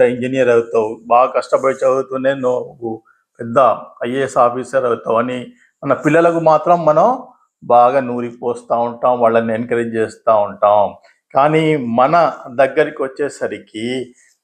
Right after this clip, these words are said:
మనం ఏముందిలే, ఏదో చేద్దాం, ఇరవై పాలసీలు, ముప్పై పాలసీలు, నలభై పాలసీలు, యాభై పాలసీలు చేస్తే మనం గడిచిపోతుంది అంటే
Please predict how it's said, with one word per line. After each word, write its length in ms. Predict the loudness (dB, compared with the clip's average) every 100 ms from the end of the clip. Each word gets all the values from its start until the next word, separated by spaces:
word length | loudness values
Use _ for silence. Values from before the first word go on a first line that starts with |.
| _
మనం 240 | 0 4 4 4
ఏముందిలే, 480 | 2 0 -2 -2 -2 -4 -12 _ _ -6
ఏదో 160 | 0 0 2
చేద్దాం, 360 | 0 4 2 2 -2
ఇరవై 200 | 0 -2 2
పాలసీలు, 360 | 2 2 0 -2 0
ముప్పై 260 | -2 -2 -2 2
పాలసీలు, 380 | 0 0 -6 -4
నలభై 260 | -4 0 0 2
పాలసీలు, 420 | 0 -2 -10 -4 0
యాభై 220 | 0 -2 -10
పాలసీలు 440 | -10 -10 -12 _ _ _ _ _ _ _ _ _ _ _
చేస్తే 400 | 0 2 2 2 2 2 -4 -16 _ _ 0
మనం 140 | 2 4
గడిచిపోతుంది 800 | 2 0 -2 0 0 -2 -6 -2 0
అంటే 220 | 0 0